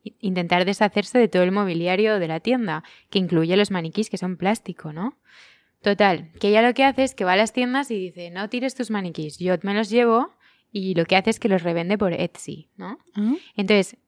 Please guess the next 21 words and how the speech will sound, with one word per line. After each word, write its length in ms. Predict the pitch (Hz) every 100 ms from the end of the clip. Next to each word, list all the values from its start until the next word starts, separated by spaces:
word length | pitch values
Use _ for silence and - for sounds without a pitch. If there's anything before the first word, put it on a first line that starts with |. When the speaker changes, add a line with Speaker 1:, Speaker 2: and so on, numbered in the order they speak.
| _ _ -
Speaker 1:
al 120 | 175
principio 440 | 170 170 190 208
los 140 | 202 -
compradores 600 | 208 196 196 208 208 190
eran 300 | 196 202 -
estudiantes 760 | - 175 - 175 180 175 185 180
de 180 | 185 185
moda 480 | 214 240 226 240
que 240 | 233 190 170
Speaker 2:
Claro. 320 | 220 208 202
Speaker 1:
recompraban 500 | 190 180 170 175 175
los 120 | 180
maniquís, 420 | 202 214 233 240 _ _
pero 440 | 269 277 240 254 392 - - -
han 140 | - 196
acabado 380 | 202 214 214 220
siendo 520 | - 233 220 208 247
firmas 560 | 247 - 214 208 208 226
como 300 | 190 170 165
Prada, 760 | - 240 254 240 233 240 240 -
eh, 380 | 175 165 165